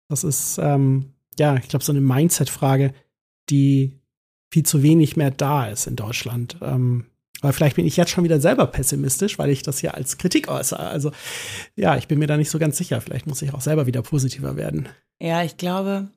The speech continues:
Speaker 2: also diese Leute gibt's und die gilt's sichtbar zu machen. Ich meine, dein Podcast ist genau das Format für Menschen, die sagen, „Guckt mal,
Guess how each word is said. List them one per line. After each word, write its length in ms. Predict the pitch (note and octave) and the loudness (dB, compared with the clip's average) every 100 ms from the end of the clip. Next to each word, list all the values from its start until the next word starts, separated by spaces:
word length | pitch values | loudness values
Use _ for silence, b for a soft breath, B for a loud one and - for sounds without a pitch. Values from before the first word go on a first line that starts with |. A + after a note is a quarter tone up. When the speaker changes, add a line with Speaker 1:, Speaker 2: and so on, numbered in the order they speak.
| _ | _
Speaker 2:
also 180 | E3 E3 | -6 -6
diese 260 | E3 G3 G3 | -4 -4 -2
Leute 300 | F3+ F3 - | -2 -4 -6
gibt's 340 | G#3 A3 - | -6 -6 -6
und 180 | E3+ - | -8 -6
die 120 | F#3 | -6
gilt's 440 | - F#3 F#3 - - | -4 -4 -4 -6 -4
sichtbar 540 | F#3+ - - G3+ G3+ | -6 -8 -10 -10 -10
zu 140 | - | -10
machen. 280 | F#3+ F#3+ G3 | -6 -4 -2
Ich 140 | E3+ D#3+ | -2 -2
meine, 160 | E3 | -2
dein 140 | E3+ D#3+ | -2 -4
Podcast 560 | F3 E3+ - F3+ F3 | -6 -8 -6 -6 -6
ist 200 | E3 - | -16 -14
genau 300 | - E3+ E3+ | -6 -2 -2
das 200 | F3 E3 | -4 -8
Format 460 | - D#3+ E3 F3+ F3 | -8 -4 -2 -2 -4
für 80 | D#3+ | -4
Menschen, 400 | D#3+ F3+ - E3+ | 0 0 -2 -4
die 60 | |
sagen, 260 | D#3 E3 D#3+ | -2 -2 -2
„Guckt 300 | A3+ A#3 - | -2 -4 -2
mal, 260 | E3+ F3 | -2 -2